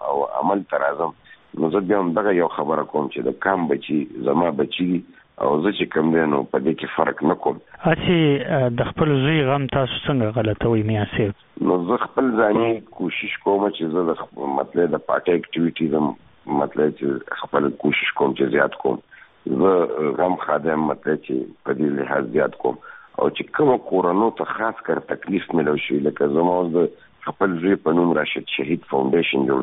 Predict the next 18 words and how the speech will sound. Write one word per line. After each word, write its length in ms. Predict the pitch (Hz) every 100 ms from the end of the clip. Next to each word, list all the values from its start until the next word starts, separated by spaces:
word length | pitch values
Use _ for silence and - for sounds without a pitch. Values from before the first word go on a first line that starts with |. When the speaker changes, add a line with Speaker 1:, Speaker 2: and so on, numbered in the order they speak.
| 64
Speaker 1:
کړی 140 | 73 62
دی. 100 | 65 _ _ -
هغه 220 | - 85 104
زه 80 |
داسې 280 | 107 110 107 92
ګڼم 400 | 87 101 95 80
لکه 200 | 76 65
زما 360 | 64 69 76 69
زوی. 300 | 64 71 - - _ _ _
زه 240 | - 78 120 120
د 20 | 95
هغې 280 | 85 101 101
په 60 | 90 73
ذریعه 300 | 82 87 92
باندې 440 | 90 82 80 78 82
ما 80 | 87
اوس 240 | 82 95
هم 100 | 85